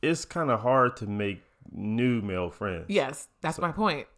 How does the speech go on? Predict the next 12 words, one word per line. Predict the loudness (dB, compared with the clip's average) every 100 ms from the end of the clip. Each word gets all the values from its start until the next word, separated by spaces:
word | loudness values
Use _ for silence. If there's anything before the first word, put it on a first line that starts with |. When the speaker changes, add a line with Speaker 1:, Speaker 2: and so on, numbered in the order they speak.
| _
Speaker 1:
so | -6 -2 -2
it's | 0
kind | 0 0
of | -2 -4
like | -2 -2
when | -2 -6
you | -6 -8 -8
say, | -4 -4
"Hey, | 0 2 2
I | 0
just | -2 -4 -18 -20 _ _ _ _ _
mess, | 0 0 0